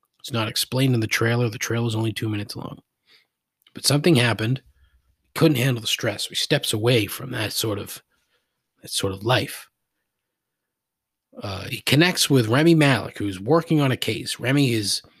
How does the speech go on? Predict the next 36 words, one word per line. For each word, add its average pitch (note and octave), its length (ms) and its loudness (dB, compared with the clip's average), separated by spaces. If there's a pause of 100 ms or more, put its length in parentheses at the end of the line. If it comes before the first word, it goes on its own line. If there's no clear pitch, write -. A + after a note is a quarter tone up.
(300)
might A#2 180 -4
be A2 160 0
like G2+ 260 -4
a, F#2+ 460 -6 (680)
a G2+ 60 -14
D C#3 320 2
A A2 300 2
or, - 260 -10 (580)
or - 220 -10
a, - 340 -14 (220)
a - 60 -12
captain G#2+ 500 -2
or G2+ 80 -8
something. G#2 500 -2 (1600)
But G#2+ 140 -2
he's E3+ 180 4
high B2+ 320 4
up D#2 240 -6 (500)
in, A2 180 -8
in G2+ 140 -6
the F#2+ 80 -8
force A#2 420 0
or G2+ 80 -8
in C3+ 120 -12
the - 40 -8
city G#2 360 0
or F#2+ 100 -12
whatever. A2+ 480 -2 (1300)
The - 60 -12
case E3 220 4
he's B2+ 140 0
working A#2 380 0
on, G#2 240 -2
and, G2+ 200 -8
and G#2+ 160 -10
Jared A2+ 540 2